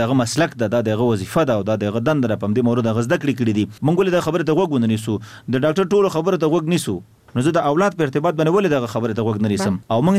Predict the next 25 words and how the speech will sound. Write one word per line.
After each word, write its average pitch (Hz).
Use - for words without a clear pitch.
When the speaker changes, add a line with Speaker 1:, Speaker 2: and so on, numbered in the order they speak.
Speaker 1:
هیڅکله 220
باید 165
یو 147
چا 165
ته 147
داسې 170
مشوره 117
او 175
نظر 151
ورنکړو 165
چې 214
هغه 165
د 135
چا 151
لپاره 131
مضر 120
تمامېدلی 101
شي. 95
رسول 120
الله 175
صلی 120
الله 131
علیه 131
وسلم 120
وایي، 185